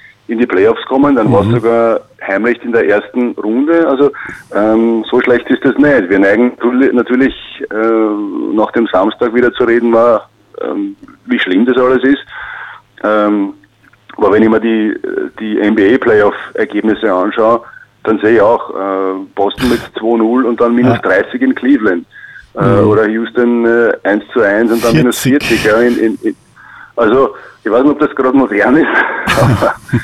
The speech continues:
Speaker 1: aber, ähm, ich glaube, es ist auch unsere Pflicht, äh, nicht nur unser Recht, sondern unsere Pflicht zu sehen.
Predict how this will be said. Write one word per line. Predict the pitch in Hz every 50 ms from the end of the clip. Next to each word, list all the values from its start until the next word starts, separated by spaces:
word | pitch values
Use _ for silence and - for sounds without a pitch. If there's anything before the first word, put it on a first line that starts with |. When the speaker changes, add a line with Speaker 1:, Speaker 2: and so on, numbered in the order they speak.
| - - - - - - -
Speaker 1:
aber, | - 113 107 104 117 117 117 117 117 113 117 117
ähm, | 117 117 117 117 110 113 - - _ _ -
ich | -
glaube, | - 107 110 113 131
es | 120
ist | 127 127 107
auch | 117 110
unsere | 117 131 120 117 107
Pflicht, | 101 - - 110 123 - - - - - - - - - - - - - _ -
äh, | - 101 98 98 98 95
nicht | 101 110 107
nur | 113 120 120
unser | 120 107 110 95
Recht, | 85 90 110 117 - -
sondern | 127 117 113 113
unsere | 113 104 98 101
Pflicht | 101 - - 117 120 165 294 - - - - -
zu | - 110 - -
sehen. | 98 92 92 92 87 90